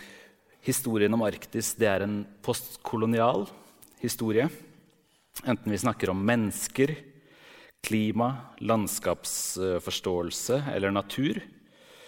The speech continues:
Arktis endrer seg nå, men disse endringene har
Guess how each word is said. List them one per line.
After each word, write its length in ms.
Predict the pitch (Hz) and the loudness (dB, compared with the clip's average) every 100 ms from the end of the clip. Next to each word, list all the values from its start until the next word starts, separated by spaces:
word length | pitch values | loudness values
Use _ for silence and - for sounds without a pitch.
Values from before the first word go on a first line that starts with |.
| - - - - _ _ | -20 -20 -20 -20 _ _
Arktis 640 | - 113 - - 135 - - | 0 0 0 2 4 4 2
endrer 360 | 151 120 101 95 | 4 4 4 2
seg 140 | 98 | 2
nå, 300 | 98 170 240 - - | 2 0 -2 -6 -12
men 420 | - 107 107 107 107 | -2 0 2 2 4
disse 220 | 127 120 | 2 4
endringene 440 | 120 95 85 90 90 | 2 2 2 0 0
har 300 | 90 82 80 | 0 0 -2